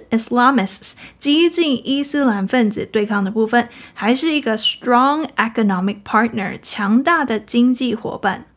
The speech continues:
尼日尔境内有一个French military base，法国军事基地。根据A P报道，法国有约fifteen hundred soldiers，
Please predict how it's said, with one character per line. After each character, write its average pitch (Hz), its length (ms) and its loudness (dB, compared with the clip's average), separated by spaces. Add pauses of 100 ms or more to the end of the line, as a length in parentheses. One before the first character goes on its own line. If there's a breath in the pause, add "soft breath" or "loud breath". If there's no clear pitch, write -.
(200)
尼 240 120 8
日 294 160 4
尔 381 120 4
境 359 220 -2
内 330 280 2
有 214 140 -2
一 208 40 -6
个 214 120 -4
French 254 540 -2
military 226 560 2
base， 220 340 -2
法 226 240 2
国 196 160 -4
军 214 240 0
事 226 140 -2
基 226 220 0
地。 233 360 -2
根 226 220 4
据 240 160 0
A 233 140 2
P 240 120 -2
报 240 160 2
道， 180 220 0
法 226 220 0
国 220 160 0
有 220 100 2
约 202 340 -4 (160)
fifteen 247 720 2
hundred 226 440 2
soldiers， - 760 -2